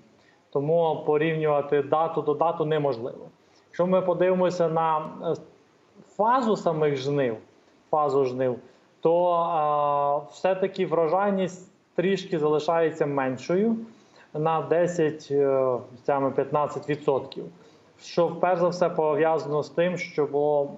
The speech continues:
постійні проблеми з доступністю коштів, відповідно, менше внесено мінеральних добрив. Але наступні тижні ще залишаються ключовими. Ну, в цілому, по підсумку, е, збору, як мінімум, ранньої зернової групи,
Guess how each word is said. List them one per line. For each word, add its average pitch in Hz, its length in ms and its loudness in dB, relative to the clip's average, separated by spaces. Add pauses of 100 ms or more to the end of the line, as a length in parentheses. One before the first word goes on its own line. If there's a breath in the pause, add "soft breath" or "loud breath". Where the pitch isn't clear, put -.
(300)
постійні 156 540 0
проблеми 143 640 0
з 123 60 -4
доступністю 143 720 -2
коштів, 196 420 0
відповідно, 135 340 -2
менше 147 340 -2
внесено 135 400 -2
мінеральних 135 460 0
добрив. - 340 -6 (600 loud breath)
Але 175 680 2
наступні 170 480 -2
тижні 180 440 2
ще - 180 -4
залишаються 156 760 0 (280)
ключовими. 165 720 0 (500 soft breath)
Ну, 170 140 0
в - 120 -6
цілому, 214 760 2
по 170 140 0 (240)
підсумку, 151 880 0
е, 139 1300 -2
збору, 147 520 2
як 143 180 0
мінімум, 160 360 0
ранньої 214 400 2
зернової 147 480 2
групи, 139 380 0